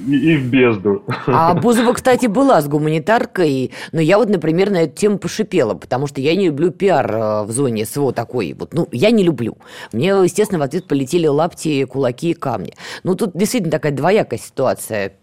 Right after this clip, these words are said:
Speaker 2: Пиариться в С В О или все-таки поехать. Ну, в общем, все как это, неоднозначно, есть нюансы. Финальный вопрос, у нас полторы минуты. Аким, ш-, какие у тебя претензии к донецкому метро, которого пока нет, но собираются строить?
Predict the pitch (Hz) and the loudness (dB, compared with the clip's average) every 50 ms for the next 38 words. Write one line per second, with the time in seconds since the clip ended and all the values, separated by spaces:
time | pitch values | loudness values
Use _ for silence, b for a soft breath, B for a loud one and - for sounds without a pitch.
0 | _ - 147 160 175 208 208 233 190 - - 175 147 160 156 - 160 147 156 156 | _ -4 0 0 2 2 2 0 0 0 -4 -2 -2 -2 -4 -4 -4 -2 0 2
1 | 156 151 147 110 123 131 123 - - 143 123 - - 127 - - 110 107 135 202 | 2 2 2 2 0 -4 -6 -6 -6 -6 -8 -6 -8 -8 -6 -4 -2 0 2 2
2 | 220 - 180 165 - B B B B B - 196 214 165 - 202 185 180 - - | 2 2 -2 -4 -6 B B B B B 0 0 0 0 0 -2 -2 -2 0 0
3 | 220 202 - 180 - - 147 - - 110 113 147 170 175 147 156 160 160 143 202 | 0 0 0 -2 -4 -4 -4 -4 -4 -4 -2 -2 -2 -2 0 -2 -2 -2 0 -2
4 | 214 202 - 160 127 123 147 160 - 160 151 139 104 - - - - - - B | -2 -2 -2 -4 -2 -2 -2 -4 -4 -4 -4 -4 -4 -6 -8 -12 -14 -14 -14 B
5 | B B B B B B - 214 233 269 269 240 190 165 151 165 175 - - 254 | B B B B B B 0 2 4 4 4 4 4 4 2 2 0 2 2 0
6 | 285 294 - 185 170 160 - - 156 160 - 165 175 190 190 156 143 147 170 226 | 0 0 0 -2 -2 -2 -2 -2 -4 0 0 2 4 4 2 2 2 2 2 2
7 | 254 247 226 - 190 - - - 165 156 - 202 208 135 B B B B B B | 2 2 2 2 2 2 2 2 -2 -2 0 0 0 0 B B B B B B
8 | - - - - - - - - - 262 240 - - - - 160 - - 226 240 | -14 -14 -14 -10 -8 -8 -6 -4 -2 -2 0 0 0 0 -2 -4 -4 -2 -2 0
9 | 240 180 190 147 127 151 143 151 170 190 185 - - 170 165 160 160 160 156 - | 0 0 -2 0 2 0 0 0 0 -2 -4 -6 -6 -4 -4 -2 -2 -2 -2 -2
10 | 151 123 92 - - 120 113 139 139 135 123 117 139 139 - - 131 120 165 220 | -2 -2 -2 -2 -4 -6 -6 -4 -4 -4 -4 -4 -6 -6 -6 -6 -6 -2 -2 -4
11 | 233 - 175 151 - 113 104 127 143 196 180 165 - 160 151 - - - 147 131 | -2 -2 -4 -6 -6 -8 -8 -4 -2 -2 -2 -2 -4 -6 -8 -6 -4 -2 -2 -2
12 | - - - - B | -2 -4 -8 -10 B